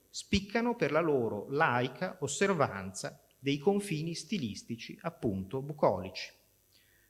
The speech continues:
Su tutto ciò ritornano anche i contributi del volume. Secondo Dante la verità poetica si trasmette in molti modi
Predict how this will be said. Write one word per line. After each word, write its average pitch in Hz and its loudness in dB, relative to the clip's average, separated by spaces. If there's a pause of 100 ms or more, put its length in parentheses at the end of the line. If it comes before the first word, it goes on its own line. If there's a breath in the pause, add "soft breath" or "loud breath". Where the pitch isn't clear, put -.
(140 soft breath)
Su - -12
tutto 135 -4
ciò 101 -2
ritornano 120 -4
anche 98 -10
i 123 -8
contributi 104 -6 (340 soft breath)
del 90 -8
volume. 87 -6 (1120 soft breath)
Secondo 220 2
Dante 127 8
la 123 4
verità 160 4
poetica 196 0
si - -6
trasmette 147 -2
in 143 0
molti 151 2
modi 120 0